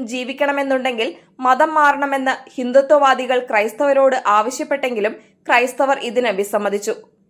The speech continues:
ഇതിന് പിന്നാലെ നിരവധി പേർ ദാരുണ മരണത്തിന് ഇരയായി. നൂറിലധികം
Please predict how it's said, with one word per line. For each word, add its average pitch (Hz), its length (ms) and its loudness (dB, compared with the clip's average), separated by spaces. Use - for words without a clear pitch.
ഇതിന് 269 240 0
പിന്നാലെ 254 380 2
നിരവധി 254 440 2
പേർ 269 180 2
ദാരുണ 285 340 4
മരണത്തിന് 254 460 0
ഇരയായി. 202 360 2
നൂറിലധികം 339 560 2